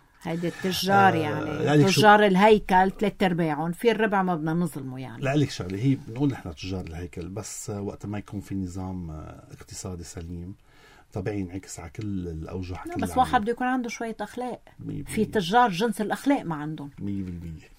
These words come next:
Speaker 1: يعني، معلش، بدنا
Speaker 2: ما
Speaker 1: نحكيها
Speaker 2: تزعلي
Speaker 1: مثل ما
Speaker 2: هلأ.
Speaker 1: هي، مثل ما هي، مثل ما هي. آه، خالد، آه، آه، بدي اثنين فنانين أو عرب أو لبنانيين، آه،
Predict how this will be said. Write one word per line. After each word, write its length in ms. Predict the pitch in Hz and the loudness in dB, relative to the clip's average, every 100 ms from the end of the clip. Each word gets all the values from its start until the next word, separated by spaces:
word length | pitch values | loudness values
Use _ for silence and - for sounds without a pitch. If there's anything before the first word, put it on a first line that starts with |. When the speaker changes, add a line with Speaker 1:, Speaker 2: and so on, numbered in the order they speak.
| - | -12
Speaker 1:
يعني، 240 | 185 185 | -6 -4
معلش، 480 | 180 202 247 196 - | 0 0 0 -4 -6
بدنا 140 | 165 | -4
Speaker 2:
ما 40 | 165 | -4
Speaker 1:
نحكيها 220 | 165 139 | 0 2
Speaker 2:
تزعلي 340 | 151 147 - | 4 4 4
Speaker 1:
مثل 40 | 214 | 2
ما 100 | 214 | 4
Speaker 2:
هلأ. 160 | 233 | 2
Speaker 1:
هي، 220 | 226 160 165 | 2 0 -2
مثل 260 | 202 220 233 | -4 -2 4
ما 160 | 240 269 | 6 8
هي، 220 | 254 220 | 6 4
مثل 220 | 196 233 | 2 4
ما 140 | 214 | 4
هي. 300 | 240 220 180 147 - - 214 | 6 4 2 -2 -12 -8 0
آه، 320 | 208 196 190 | 4 4 2
خالد، 540 | - 240 247 220 185 | 6 6 8 2 0
آه، 480 | 196 185 180 175 170 - - - - - | 2 4 4 4 0 -6 -20 -20 -20 -20
آه، 300 | - - 165 | -10 -2 -2
بدي 800 | 165 226 214 175 220 220 240 240 - - 185 _ _ _ | 2 2 2 2 6 6 6 2 -2 -12 -14 _ _ _
اثنين 340 | 220 247 233 | 0 2 2
فنانين 760 | 175 196 180 175 175 170 202 220 - - - - - - - 269 311 320 - - - - | -2 -2 -2 0 0 0 -2 -6 -14 -20 -20 -20 -20 -20 -18 -16 -16 -18 -18 -20 -20 0
أو 120 | 226 | 2
عرب 380 | 208 202 175 175 - - - - - _ - | 4 2 0 -2 -8 -16 -18 -20 -20 _ -4
أو 380 | 185 185 185 180 | -2 0 -2 -2
لبنانيين، 1120 | 175 175 170 170 165 156 143 151 160 185 208 - - _ - - - - | 0 0 0 -2 0 -2 -2 -4 -4 -4 -8 -12 -20 _ -20 -20 -20 -16
آه، 840 | - 165 160 156 151 151 151 147 | -6 -4 -4 -4 -6 -6 -8 -10